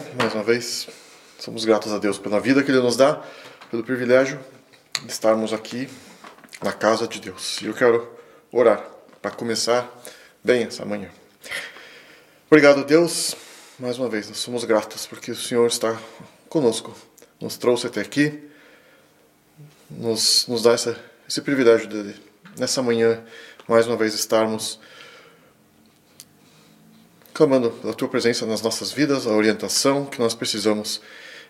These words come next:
e que a Tua palavra esteja falando aos nossos corações, que ela esteja penetrando, e que a gente possa estar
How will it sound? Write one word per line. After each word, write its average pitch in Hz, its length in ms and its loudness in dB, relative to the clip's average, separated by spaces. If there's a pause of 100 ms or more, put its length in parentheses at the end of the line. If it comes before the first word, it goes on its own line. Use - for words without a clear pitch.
e 117 140 -8
que - 80 -2
a 135 40 0
Tua 151 120 -2
palavra 120 320 6
esteja 123 300 -4
falando 139 420 2
aos 139 120 -2
nossos - 580 -2 (600)
corações, 104 720 -4
que - 140 -10
ela 104 100 0
esteja 107 480 -2 (260)
penetrando, 120 640 0 (540)
e 127 80 -4
que - 100 -4
a - 20 -4
gente 135 180 -8
possa 123 260 0
estar 123 320 0